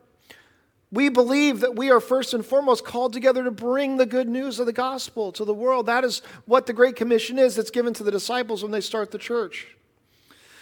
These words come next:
The mission of teaching, of reaching the lost, dictated how the people of the early church lived. It dictated how the people of the early church did church.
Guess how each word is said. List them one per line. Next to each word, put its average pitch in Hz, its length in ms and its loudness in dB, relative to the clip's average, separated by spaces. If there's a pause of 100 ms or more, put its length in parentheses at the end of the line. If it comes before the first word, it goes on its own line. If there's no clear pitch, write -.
(140)
The 220 100 8
mission 285 380 2
of 233 100 6
teaching, 277 480 -4
of 202 200 2
reaching 254 400 -2
the 214 80 4
lost, 220 640 2 (300)
dictated 196 680 2
how 240 420 4
the 190 140 -2
people 247 400 2
of 240 80 2
the 247 120 -6
early 254 300 0
church 254 420 -4
lived. 196 480 0 (200)
It 220 160 4
dictated 254 420 2
how 262 380 6
the 220 120 2
people 247 320 -2
of 226 120 0
the 254 80 -8
early 262 260 0
church 214 460 -6
did 240 240 -4
church. 269 360 -4